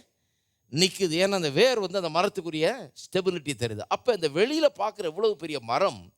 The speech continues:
எதனால ஸ்டேபிளா நிக்குது? எதனால ஒரே நிலையா நிக்குது? எதனால அவ்வளோ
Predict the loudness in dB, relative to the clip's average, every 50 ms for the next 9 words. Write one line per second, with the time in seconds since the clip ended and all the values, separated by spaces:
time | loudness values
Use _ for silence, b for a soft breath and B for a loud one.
0 | _ _ _ _ _ _ _ _ 2 4 4 4 4 2 2 4 2 2 0 2
1 | 2 2 2 2 2 2 2 2 0 -4 -4 -6 -8 -8 -10 -14 -14 _ _ -4
2 | -4 -2 0 0 0 0 2 2 2 2 0 0 0 0 -2 0 2 4 4 4
3 | 2 0 -4 -8 -6 -6 -4 -4 -6 -8 -10 _ _ _ _ _ _ _ _ _
4 | _ _ _ 0 2 2 4 4 2 4 2 2 2 2 2